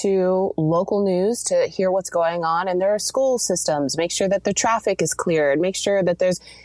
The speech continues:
you know, that they are, um, they are taken care of, right? You know, their family is taken care of, that they know what's going on to, to take care of their family to the best of their ability. And that, I, that's what I really like to stress about local news versus cable news or things that you see on social media. That's what makes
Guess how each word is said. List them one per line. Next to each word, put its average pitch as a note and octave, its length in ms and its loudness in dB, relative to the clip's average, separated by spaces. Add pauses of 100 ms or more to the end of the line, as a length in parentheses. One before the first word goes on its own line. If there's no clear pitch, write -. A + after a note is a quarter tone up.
(140)
you B3+ 120 2
know, A#3+ 140 2
that G3 180 0
they G#3 260 4
are, F3+ 840 0
um, D#3+ 720 -2 (160)
they F#3+ 220 0
are G#3 80 0
taken G3+ 320 -2
care F3+ 360 0
of, E3 200 -2
right? D#3 320 0
You E3 120 -2
know, D#3 240 0
their C#3+ 140 -2
family D#3+ 360 -2
is D3+ 100 -6
taken D#3 260 -4
care D3 260 0
of, D3 100 -2
that D3+ 120 -2
they F3 140 0
know D#3+ 180 0
what's - 180 -6
going D3+ 280 -4
on D3 120 -6
to, D3 200 2 (220)
to E3+ 100 0
take F3 180 0
care E3+ 180 2
of C#3+ 120 2
their G#3 200 2
family D#3 360 0
to D3+ 80 -2
the C#3+ 80 -2
best C#3+ 240 -2
of - 60 -18
their C#3+ 100 2
ability. C3+ 340 0
And D3 140 0
that, - 120 -2
I, F3 140 0 (560)
that's A3+ 220 0
what G#3+ 100 2
I F#3 40 2
really F3+ 220 2
like D#3+ 160 0
to D3 80 -4
stress - 400 -4
about D3 300 -4
local E3+ 580 0
news C#3 380 -2 (460)
versus D#3 420 0
cable G#3+ 320 2
news F#3+ 380 2
or C#3 160 0
things E3+ 220 -2
that D#3 120 -2
you D#3 60 -4
see D#3 160 -4
on C#3+ 100 0
social C3+ 320 -2
media. D#3 380 2
That's G#3 180 0
what - 120 -2
makes E3 240 -2